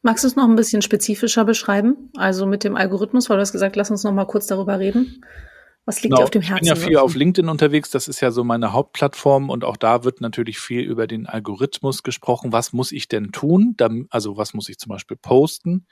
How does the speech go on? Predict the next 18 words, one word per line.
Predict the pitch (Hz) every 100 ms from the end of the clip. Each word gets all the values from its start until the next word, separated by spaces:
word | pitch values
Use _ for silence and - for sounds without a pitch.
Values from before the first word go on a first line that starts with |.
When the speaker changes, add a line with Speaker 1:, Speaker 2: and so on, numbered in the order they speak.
| - -
Speaker 2:
damit | 107 113
der | -
Algorithmus | 110 104 98 120 - 165 160 - - _ - _
das | 107 98 107
nimmt | 104 139 175 185
und | 131 113
möglichst | 123 - 120 -
vielen | - 120 110
Leuten | 101 110 - -
ausspielt? | 110 - - 95 -
Das | -
ist | 113
eine | 107
Frage, | - 104 101
die | 98
sich | 101 92
viele | - 101 -
stellen | - 120 165